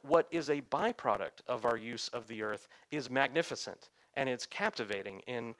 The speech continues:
its scope. No other creature has been given this task to subdue the earth and to utilize it. We os-,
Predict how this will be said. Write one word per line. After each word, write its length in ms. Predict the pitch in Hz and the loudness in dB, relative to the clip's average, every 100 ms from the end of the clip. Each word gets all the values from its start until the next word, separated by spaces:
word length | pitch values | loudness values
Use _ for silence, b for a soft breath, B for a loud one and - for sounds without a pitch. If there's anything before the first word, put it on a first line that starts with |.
| b b | b b
its 220 | 120 - | -6 -2
scope. 400 | - 156 139 - - B 123 | 2 4 4 2 -10 B 4
No 180 | 170 | 8
other 220 | 190 196 190 | 10 10 6
creature 500 | - 180 165 143 123 | 2 -4 2 4 4
has 160 | 123 | 0
been 200 | 110 117 | -2 -2
given 260 | 117 147 156 | 0 2 2
this 180 | 156 - | 0 0
task 400 | 139 110 107 - B B - | -2 -2 -2 -8 B B -8
to 100 | 123 | -4
subdue 360 | 127 117 143 | -4 -2 -2
the 120 | 131 | 0
earth 220 | 123 120 123 | 0 0 0
and 120 | 113 | -4
to 60 | |
utilize 460 | 123 127 110 92 - | -4 0 0 0 -6
it. 80 | - _ b b - | -18 _ b b -4
We 120 | 123 | 4
os-, 280 | 131 143 - | 8 8 6